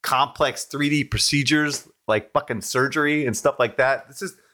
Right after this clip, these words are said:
I don't think they're really going after the games market or the productivity market the way Apple is. So that was according to the article. But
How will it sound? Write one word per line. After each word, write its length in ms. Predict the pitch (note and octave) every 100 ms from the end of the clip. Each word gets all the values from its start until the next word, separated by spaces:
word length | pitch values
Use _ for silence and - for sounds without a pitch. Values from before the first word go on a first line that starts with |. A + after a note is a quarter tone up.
| _ -
I 80 |
don't 80 | E3
think 120 | F3+
they're 100 | E3
really 180 | D3 D#3+
going 260 | C3+ C#3+ B2
after 220 | B2 B2+
the 80 | G#2+
games 380 | A2+ A2+ B2 A#2+
market 340 | A#2+ B2 C#3
or 140 | G#2+
the 80 | G2+
productivity 640 | G2 B2 A#2+ - C3+ B2 B2+
market 400 | C3+ D3 D#3 -
the 80 |
way 120 | G#2+ G2
Apple 320 | A2+ C#3+ D3+
is. 300 | G3+ F#3+ - _ _ _ _
So 420 | - B2+ A2+ G#2+ -
that 80 | B2+
was 140 | A#2+
according 280 | G#2+ A#2 F#2+
to 80 | -
the 100 | G2+
article. 360 | F#2+ F2+ G2+ F#2
But 220 | A#2+ -